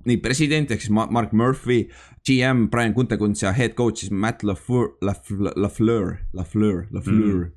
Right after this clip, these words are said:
Speaker 1: LaFleur, mis
Speaker 2: Jee.
Speaker 1: siuke, siuke kuradi prantslane. Nad kõik on kolmekesi käinud e-, eraldi, äh, kohtunud see nüüd siin kevad, äh, äh,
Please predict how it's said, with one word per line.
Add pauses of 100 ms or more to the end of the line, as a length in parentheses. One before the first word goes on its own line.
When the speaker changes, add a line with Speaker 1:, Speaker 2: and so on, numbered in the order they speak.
Speaker 1:
LaFleur,
mis
Speaker 2:
Jee. (140)
Speaker 1:
siuke,
siuke
kuradi
prantslane. (200)
Nad
kõik
on
kolmekesi
käinud
e-,
eraldi,
äh, (160)
kohtunud
see
nüüd
siin
kevad,
äh, (220)
äh,